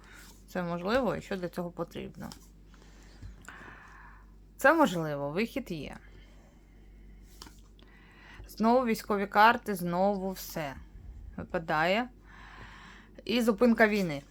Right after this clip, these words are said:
Щоб всі пішли інші на захист. І їм потрібно, щоб всі поперли туди,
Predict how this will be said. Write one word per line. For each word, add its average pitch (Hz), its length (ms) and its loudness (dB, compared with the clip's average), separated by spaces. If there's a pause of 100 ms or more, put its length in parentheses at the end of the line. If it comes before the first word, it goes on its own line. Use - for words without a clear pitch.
(2000)
Щоб 226 200 -2
всі 247 220 0
пішли 220 360 -2
інші 214 400 0
на 190 160 2
захист. - 540 -4 (1500)
І - 160 -2
їм 302 320 2
потрібно, 233 480 2
щоб 190 160 -2
всі - 180 -4
поперли 190 600 2
туди, 220 880 0